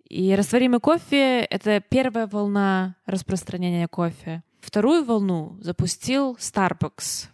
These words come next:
В семьдесят первом году, когда открылся первый Starbucks, это когда играла роль вот атмосфера кофейни, удобные диванчики. Создатель, э, хотел вот, чтобы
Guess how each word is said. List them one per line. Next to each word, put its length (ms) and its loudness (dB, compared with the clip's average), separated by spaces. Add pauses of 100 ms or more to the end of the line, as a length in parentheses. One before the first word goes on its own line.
(240)
В 80 -14
семьдесят 360 0
первом 380 0
году, 280 -2
когда 240 -2
открылся 760 -6 (100)
первый 280 -4
Starbucks, 760 -2 (400)
это 460 0
когда 400 2
играла 720 0 (360)
роль 680 2 (240)
вот 220 -16
атмосфера 1080 0 (220)
кофейни, 800 0
удобные 420 0
диванчики. 960 -4 (240)
Создатель, 960 2
э, 240 -10
хотел 480 0
вот, 320 -4
чтобы 760 0